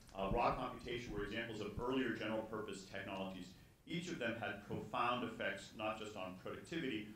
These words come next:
but on the nature of the economy itself. And each of them took decades to unfold. Uh, in each case, while the technology was the catalyst, the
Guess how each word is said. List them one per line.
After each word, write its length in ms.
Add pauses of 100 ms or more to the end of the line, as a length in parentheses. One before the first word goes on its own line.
(240)
but 120
on 200
the 80
nature 440
of 80
the 100
economy 640 (140)
itself. 460
And 80
each 180
of 80
them 260 (200)
took 280
decades 540
to 120 (160)
unfold. 540 (540)
Uh, 160
in 120
each 320
case, 400 (880)
while 260
the 60
technology 680
was 120
the 80
catalyst, 680 (760)
the 80